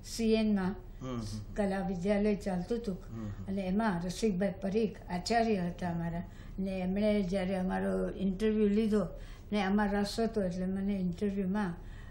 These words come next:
Speaker 1: અ, pass કરી અને હું ડી ટી સી થવા ગઈ,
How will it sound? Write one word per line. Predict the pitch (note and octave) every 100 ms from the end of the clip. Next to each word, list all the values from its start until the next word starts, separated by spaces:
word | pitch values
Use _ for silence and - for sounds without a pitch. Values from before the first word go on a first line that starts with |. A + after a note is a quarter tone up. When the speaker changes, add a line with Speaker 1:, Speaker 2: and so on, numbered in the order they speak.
| -
Speaker 1:
અ, | F#3+ F3+
pass | - F#3 F3+ -
કરી | A3+ A#3
અને | F3+ F3+ F#3
હું | G3+ G#3+ F#3+
ડી | F#3
ટી | - G#3+
સી | - G#3+
થવા | - D#3 F3
ગઈ, | G3+ G#3+